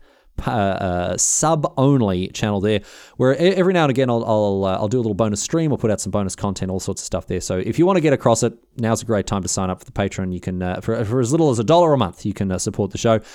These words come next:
And, uh, that's in addition to all the other stuff that was already going on, you know, the behind-the-scenes episode, the show scripts,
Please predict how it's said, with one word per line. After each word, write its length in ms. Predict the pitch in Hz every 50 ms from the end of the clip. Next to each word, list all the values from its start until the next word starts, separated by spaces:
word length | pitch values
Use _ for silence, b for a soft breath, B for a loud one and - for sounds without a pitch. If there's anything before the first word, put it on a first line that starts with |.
| B B B B B
And, 300 | - 107 104 101 98 95
uh, 60 | 104 101
that's 200 | 117 143 - -
in 120 | 147 123
addition 260 | 104 110 104 - 107 95
to 160 | 101 95 87 -
all 120 | 120 113
the 100 | 101 131
other 140 | 160 170 147
stuff 200 | - - 117 -
that 180 | - 98 92 98
was 180 | 98 98 -
already 360 | - 156 147 151 143 131 117 110
going 320 | 98 107 101 98 98 98
on, 180 | 101 101 98 98
you 80 | 95 90
know, 120 | 92 92
the 80 | 90 90
behind-the-scenes 560 | 92 98 131 123 110 101 - 107 101 98 92
episode, 480 | 104 92 - 90 - 101 95 92 90
the 80 | 85 92
show 260 | 90 - 131 127 127
scripts, 800 | 117 - - - - - 120 123 - - - - - - -